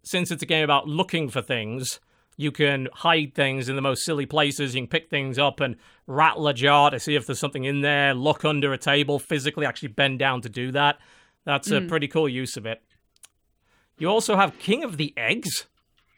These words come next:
Speaker 2: Yeah, it's a, it's a four-player, it's a multiplayer game where you're trying to, everybody plays an egg and you're trying to crack the other eggs.
Speaker 1: Okay.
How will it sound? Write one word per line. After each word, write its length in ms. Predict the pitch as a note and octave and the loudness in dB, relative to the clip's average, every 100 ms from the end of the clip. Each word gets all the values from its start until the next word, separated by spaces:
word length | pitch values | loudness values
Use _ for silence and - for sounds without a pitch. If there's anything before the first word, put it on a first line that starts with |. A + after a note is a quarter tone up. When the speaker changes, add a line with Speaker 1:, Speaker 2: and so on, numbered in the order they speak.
| _ | _
Speaker 2:
Yeah, 580 | A#3+ D#4 D4 A#3 F#3 F3 F#3 _ - | 4 6 6 6 4 2 -2 _ -8
it's 220 | G#3+ - | -6 4
a, 420 | A3+ A3+ A3+ A3+ | 8 8 6 4
it's 200 | A3 G#3+ | -4 -4
a 80 | G#3+ | -6
four-player, 1000 | - A#3 A#3 - A3 G#3+ G#3 G3+ G3 F#3+ C#3 | -4 -2 -2 0 4 4 4 4 2 2 -2
it's 140 | F#3+ | -6
a 40 | |
multiplayer 640 | G3 G3 G#3+ G#3 G#3 G3 F#3 | -4 -4 -4 -4 0 0 0
game 280 | G3 G3 F#3 | 0 0 0
where 120 | F#3 | -2
you're 160 | F3+ F3+ | -4 -4
trying 360 | - F#3 F3+ F3+ | -2 0 0 0
to, 240 | E3+ - - | 0 -2 0
everybody 320 | G#3 G#3 G3+ | 2 2 -4
plays 260 | F#3+ G#3+ F#3 | -4 -2 -2
an 160 | F#3 | 0
egg 240 | F3+ F#3 F3+ | 2 2 2
and 100 | E3 | -4
you're 120 | D#3+ | -4
trying 220 | - E3+ | -4 -4
to 60 | E3 | -2
crack 320 | - E3 - | 0 0 0
the 140 | F3 | -2
other 180 | D#3 D3+ | 0 -2
eggs. 440 | D3+ D3 D#3 - - | -2 -4 -6 -12 -12
Speaker 1:
Okay. 380 | C3+ B2+ A2+ | -6 -2 -2